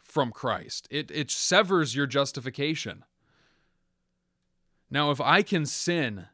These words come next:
and sever my justification, then my justification was never rooted in Christ to begin with,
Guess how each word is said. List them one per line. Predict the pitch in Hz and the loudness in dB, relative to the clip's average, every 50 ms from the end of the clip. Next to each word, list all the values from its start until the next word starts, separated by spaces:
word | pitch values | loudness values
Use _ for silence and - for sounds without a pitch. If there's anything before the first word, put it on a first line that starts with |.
| _ _ _ | _ _ _
and | - 131 131 117 | -10 -6 -4 -4
sever | - - 165 151 151 143 160 160 | -2 2 2 2 4 4 2 0
my | 147 139 131 131 | 0 0 0 0
justification, | 123 113 131 131 123 - - 101 107 107 - 117 120 120 113 - - 107 95 92 | 0 0 0 0 0 -2 -6 -10 -12 -12 -8 -6 -6 -6 -6 -6 -8 -10 -10 -8
then | 107 117 | -8 -4
my | 127 123 123 | -4 -4 -4
justification | 120 110 - 143 147 - - 151 139 139 - - 135 127 120 - 123 120 117 | -4 -2 -4 -4 -2 -4 -6 -10 -12 -14 -10 -6 -6 -6 -6 -6 -8 -8 -8
was | 113 101 98 | -8 -8 -6
never | 117 120 123 120 131 127 | -6 -4 -4 -4 -4 -4
rooted | 113 110 117 117 110 110 101 | -4 -4 -4 -4 -4 -6 -8
in | 104 101 101 | -8 -10 -10
Christ | - 110 104 98 95 - - - - - | -8 -6 -6 -6 -6 -8 -12 -16 -16 -16
to | 101 | -14
begin | 85 98 87 101 101 92 | -14 -12 -10 -10 -10 -10
with, | 85 76 - - - - | -10 -14 -16 -18 -20 -20